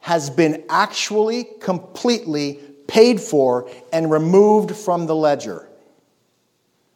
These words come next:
It's gone. Not potentially gone, actually gone.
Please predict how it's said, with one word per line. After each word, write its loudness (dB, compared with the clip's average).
It's 2
gone. 4
Not 6
potentially 6
gone, -4
actually 4
gone. -2